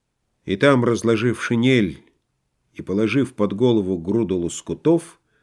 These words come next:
лёг и, приказав дежурному юнкеру разбудить себя ровно в шесть с половиной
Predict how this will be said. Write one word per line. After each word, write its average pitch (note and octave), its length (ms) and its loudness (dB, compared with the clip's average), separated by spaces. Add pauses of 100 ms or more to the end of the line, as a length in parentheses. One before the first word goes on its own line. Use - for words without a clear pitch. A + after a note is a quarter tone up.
(1000)
лёг D3+ 680 4
и, B2+ 160 -4
приказав C3 640 4
дежурному C3 680 4
юнкеру A#2+ 640 4
разбудить A2+ 600 0
себя G#2+ 320 2
ровно G#2 460 2
в - 100 -10
шесть - 360 -2
с - 60 -10
половиной D#3 840 -2